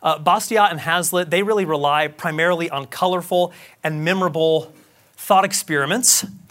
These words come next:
And what I hope to do with storytelling was to bring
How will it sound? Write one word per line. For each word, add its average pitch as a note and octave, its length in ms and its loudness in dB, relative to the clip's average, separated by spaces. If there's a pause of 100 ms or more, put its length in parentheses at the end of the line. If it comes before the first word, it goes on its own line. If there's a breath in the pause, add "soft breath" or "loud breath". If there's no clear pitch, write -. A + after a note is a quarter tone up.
(320 loud breath)
And E3+ 100 -2
what F#3 120 4
I A#3 100 2
hope G#3 240 -2
to F#3 100 -10
do E3+ 200 -4
with D#3 380 -4
storytelling G#3+ 960 -4 (560 loud breath)
was F#3 180 0
to G3 80 -4
bring A#3 280 2